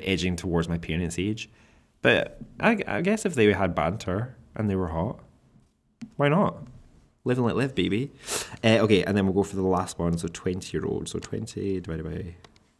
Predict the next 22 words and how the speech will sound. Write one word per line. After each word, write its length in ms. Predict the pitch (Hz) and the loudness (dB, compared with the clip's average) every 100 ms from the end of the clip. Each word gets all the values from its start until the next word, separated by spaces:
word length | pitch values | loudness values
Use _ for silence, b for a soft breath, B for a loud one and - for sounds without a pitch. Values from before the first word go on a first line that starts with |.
| _ _ - | _ _ -20
two 320 | - 87 87 - | -14 -12 -12 -12
plus 240 | 87 85 | -16 -14
seven. 400 | - 76 80 85 - b b b b b _ _ _ - | -10 -8 -8 -10 -14 b b b b b _ _ _ -4
Seventeen. 720 | - 95 90 85 73 - - - | 0 2 0 -4 -6 -8 -14 -10
So 140 | - | 0
a 60 | 190 | 2
twenty-year-old 460 | 156 117 113 107 98 | 4 4 6 4 4
could 100 | 87 | 0
date 160 | 90 | 0
a 20 | |
seventeen-year-old, 720 | - 87 78 82 76 - 78 - _ _ | 0 -2 -2 -4 -4 -4 -6 -8 _ _
which 200 | 156 151 | 0 4
I 140 | 156 | 4
guess 260 | 151 147 156 | 4 4 4
that 160 | 101 - | 0 0
sounds 220 | 82 78 | -2 -4
right. 280 | 76 78 - B B B B B B B B B B | -4 -6 -10 B B B B B B B B B B
So 360 | - 160 156 127 | 4 10 10 10
generally 360 | 104 139 151 | 8 6 6
speaking, 400 | 139 110 - 101 | 4 0 0 0
that 400 | 90 90 85 - - | 2 2 2 -2 -4
is, 320 | 95 85 82 | -2 0 -2